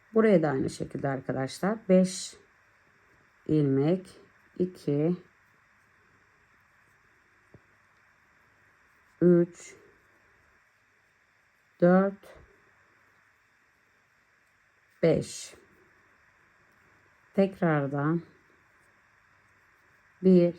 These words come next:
iki, üç, dört,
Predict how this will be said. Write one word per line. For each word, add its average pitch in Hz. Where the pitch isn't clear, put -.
iki, 165
üç, 170
dört, 185